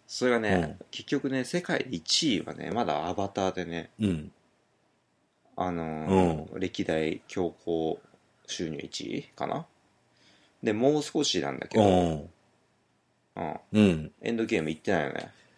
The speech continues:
Speaker 1: だから、
Speaker 2: へー。
Speaker 1: これた-、単純に稼ぎたいだけじゃないかっていうね。<laughs>
Speaker 2: あー、なるほどね。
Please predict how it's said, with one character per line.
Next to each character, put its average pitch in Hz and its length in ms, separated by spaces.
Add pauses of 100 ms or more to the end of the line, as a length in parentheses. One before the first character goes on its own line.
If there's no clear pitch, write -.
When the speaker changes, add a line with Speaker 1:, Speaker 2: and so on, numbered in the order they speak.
(1200)
Speaker 1:
だ 101 120
か 90 100
ら、 80 220
Speaker 2:
へ 98 500
ー。 92 60 (120)
Speaker 1:
こ - 120
れ 127 160
た-、 139 220
単 135 320
純 147 180
に 139 160
稼 - 340
ぎ 117 80
た - 80
い 85 260
だ 80 140
け 87 100
じ 90 60
ゃ 82 40
な 69 80
い - 20
か - 140
っ - 80
て - 100
い - 40
う - 60
ね。 - 120 (840)
<laughs> - 880
Speaker 2:
あ 101 380
ー、 92 60
な 92 100
る 92 80
ほ 95 100
ど 92 140
ね。 120 160